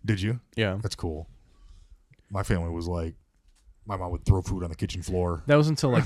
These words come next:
Speaker 2: that was probably until, like, high school, 'cause, uh, around high school, both my parents had to start working, and then my mom would just make stew for the week, and then I would
Speaker 1: Right.
Speaker 2: just come home and, like, warm it up for myself and
Speaker 1: <laughs> Right.
Speaker 2: eat it while I was watching T V.
Speaker 1: God damn, dude, no supervision whatsoever.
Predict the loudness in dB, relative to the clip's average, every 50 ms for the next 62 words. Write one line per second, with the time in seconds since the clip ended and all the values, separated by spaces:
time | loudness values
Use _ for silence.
0 | 0 0 4 4 4 4 6 4 4 6 6 4 2 2 0 0 0 -2 0 0
1 | 0 0 0 -4 -6 -6 -6 -6 -6 -6 -6 -4 -4 -4 -6 -8 -6 -4 -2 -2
2 | -2 -2 -4 -4 -4 -6 -6 -8 -8 -10 -10 -10 -10 -8 -4 0 0 0 0 0
3 | 0 -2 -2 -2 -4 -6 -4 -4 -4 -4 -2 -2 -2 -2 -2 -4 -6 -6 -6 -6
4 | -6 -6 -6 -6 -10 -12 -12 -10 -8 -8 -8 -8 -8 -10 -12 -12 -12 -12 -12 -12
5 | -12 -14 _ _ _ _ -8 -6 -4 -4 -4 -4 -4 -4 -4 -4 -4 -4 -4 -6
6 | -6 -8 -8 -6 -4 -6 -4 -4 -6 -8 -8 -6 -6 -4 -4 -4 -6 -6 -8 -6
7 | -6 -6 -6 -6 -8 -10 -10 -10 -8 -6 -4 -4 -2 0 0 0 0 -2 -2 -4
8 | -4 -4 -4 -4 -4 -2 0 0 0 0 -2 -8 -8 -8 -6 -6 -6 -4 -6 -6
9 | -8 -8 -8 -8 -6 -6 -4 -4 -4 -4 -2 -2 -2 -2 -2 -4 -4 -2 -2 -2
10 | -4 -4 -4 -4 -4 -4 -4 -6 -8 -8 -10 -12 -10 -10 -10 -10 -10 -12 -10 -10
11 | -8 -8 -6 -6 -6 -6 -6 -2 -2 0 0 -2 -4 -4 -4 -4 -4 -4 -4 -2
12 | -2 0 0 0 -2 -2 -2 -2 -2 -2 -2 -2 -4 -4 -4 -4 -6 -6 -6 -6
13 | -6 -6 -6 -8